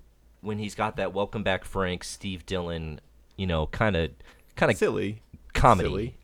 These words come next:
Speaker 1: Yeah,
Speaker 2: Yeah.
Speaker 1: the, the silliness
Speaker 2: Yeah.
Speaker 1: with the
Speaker 2: People getting
Speaker 1: violence.
Speaker 2: their heads punched off with by polar bears. Like
Speaker 1: I, I, in my head, I was kinda like, "Oh, that's more my speed." And Punisher Max is him trying to take it super serious, and that doesn't work for me.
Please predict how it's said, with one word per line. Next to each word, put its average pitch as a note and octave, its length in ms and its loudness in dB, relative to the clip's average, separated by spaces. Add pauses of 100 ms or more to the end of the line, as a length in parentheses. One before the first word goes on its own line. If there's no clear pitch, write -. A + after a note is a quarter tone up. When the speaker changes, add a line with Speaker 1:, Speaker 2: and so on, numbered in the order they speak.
Speaker 1:
Yeah, F2+ 300 4
Speaker 2:
Yeah. D2 80 -2
Speaker 1:
the, E2+ 120 -2
the F2 160 -6
silliness A2 680 2
Speaker 2:
Yeah. - 40 -2
Speaker 1:
with G2+ 120 -2
the - 80 0
Speaker 2:
People C#3 140 2
getting B2+ 160 4
Speaker 1:
violence. A2 200 0
Speaker 2:
their G#2 80 2
heads G2+ 160 -2
punched - 400 -4
off F#2+ 260 -4
with - 200 -10
by G2 100 -6
polar F#2+ 300 -6
bears. F#2+ 440 -12
Like G2+ 100 -20 (320)
Speaker 1:
I, B2+ 180 8
I, B2+ 80 8
in B2+ 160 4
my A#2 120 4
head, B2+ 160 6
I A2 40 8
was G2+ 100 4
kinda A2+ 140 2
like, B2+ 120 0
"Oh, F3+ 80 4
that's C3+ 200 0
more A#2 160 2
my F#2 120 0
speed." A2 540 -6 (400)
And F#2 120 -4
Punisher G2 300 2
Max F2+ 240 -4
is D#2 100 -12
him E2+ 120 -4
trying F2 240 -2
to E2 60 -8
take F2 180 -6
it - 80 -14
super - 320 -12
serious, F2 520 -8
and C#2+ 160 -12
that E2 180 -4
doesn't G#2+ 240 -6
work A2+ 200 -6
for C#3 120 -6
me. C#3 200 -10